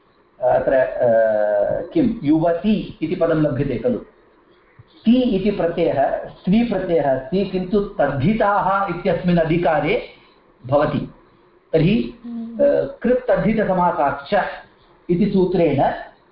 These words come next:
Speaker 1: तद्धितप्रत्ययः अस्ति ति इति प्रत्ययः, यद्यपि स्त्रीप्रत्ययः अस्ति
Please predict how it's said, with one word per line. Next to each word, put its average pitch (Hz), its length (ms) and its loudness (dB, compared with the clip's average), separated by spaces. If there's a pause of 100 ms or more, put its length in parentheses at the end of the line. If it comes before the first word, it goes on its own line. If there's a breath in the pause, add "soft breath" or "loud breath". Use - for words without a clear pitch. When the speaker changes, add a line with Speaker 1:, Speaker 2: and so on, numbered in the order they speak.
(320)
Speaker 1:
तद्धितप्रत्ययः 190 840 0
अस्ति 156 320 -2
ति 175 280 -2
इति 170 180 -2
प्रत्ययः, 127 440 -2
यद्यपि 170 360 0
स्त्रीप्रत्ययः 165 680 0
अस्ति 208 420 -4